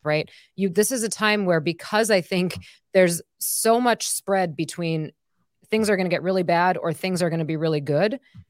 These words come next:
you have to almost allocate a portfolio the same way. You have to have something that says, "All right, what if, what if things are really good," right? And that's the kind of stuff where you want momentum-y stuff in there, which is probably tech, probably communications, consumer discretionary. Small caps, I would almost put in that category too.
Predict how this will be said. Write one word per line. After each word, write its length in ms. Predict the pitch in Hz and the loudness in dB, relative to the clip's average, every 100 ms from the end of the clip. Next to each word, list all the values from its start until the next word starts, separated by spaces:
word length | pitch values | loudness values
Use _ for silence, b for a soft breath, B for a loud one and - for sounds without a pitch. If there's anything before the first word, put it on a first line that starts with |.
| _ | _
you 100 | 196 | -2
have 200 | 175 214 - | 0 0 0
to 120 | 240 | -2
almost 380 | 196 175 156 - - _ - | 0 -2 -4 -10 -20 _ 0
allocate 440 | 180 202 - 185 | 2 2 -2 -4
a 40 | |
portfolio 560 | 156 156 - 196 208 185 | -4 -6 -4 0 0 0
the 120 | 147 | -2
same 260 | - 156 151 | -2 -2 -2
way. 320 | 190 143 - - | 0 0 -4 -8
You 140 | 170 | -4
have 180 | 180 190 | -2 -2
to 80 | 196 | -2
have 160 | 180 | -2
something 320 | - 180 180 170 | -2 -2 -2 -2
that 160 | 160 | -2
says, 180 | - 160 | -2 0
"All 60 | 196 | 2
right, 160 | 226 | 2
what 200 | 143 160 | 2 0
if, 100 | 196 185 | 0 -2
what 200 | - 135 | -10 -6
if 80 | 160 | -6
things 240 | - 202 202 | -6 -4 0
are 180 | 233 | 0
really 220 | 202 160 135 | 0 -4 -6
good," 260 | - - | -8 -6
right? 220 | 131 147 - | -4 -2 -2
And 160 | 151 | -2
that's 220 | 151 160 | -4 -4
the 80 | 170 | -6
kind 160 | 175 170 | -6 -6
of 60 | |
stuff 260 | 160 175 175 | -2 -4 -4
where 60 | 165 | -6
you 120 | 151 | -4
want 180 | 156 160 | -4 -4
momentum-y 580 | 151 151 160 165 160 | -4 -2 -2 -2 -4
stuff 300 | 151 - 214 175 | -4 -2 -2 -2
in 100 | 156 | -4
there, 120 | 143 | -2
which 220 | 139 - | -4 -2
is 240 | 196 147 - B B - | -2 -2 -6 B B -6
probably 380 | 143 147 160 180 | -2 0 0 -2
tech, 420 | - 226 180 _ | 0 0 0 _
probably 380 | 160 151 156 170 | -4 -2 -2 -6
communications, 800 | 185 185 175 196 196 170 143 | -4 -6 -4 -4 -4 -6 -6
consumer 340 | - 147 156 156 | -6 -6 -4 -2
discretionary. 840 | 160 - 240 240 165 151 147 147 B B B _ _ | -2 0 0 0 -2 0 0 0 B B B _ _
Small 360 | - - 180 226 | -6 0 4 4
caps, 320 | 214 151 - | 2 -2 -2
I 80 | 160 | -2
would 120 | 151 | 0
almost 240 | 147 143 - | -2 -4 -6
put 120 | 165 | -6
in 100 | 156 | -4
that 140 | 147 | -4
category 460 | - 156 151 151 147 | -4 -4 -2 -2 -2
too. 320 | - 226 160 | 2 2 2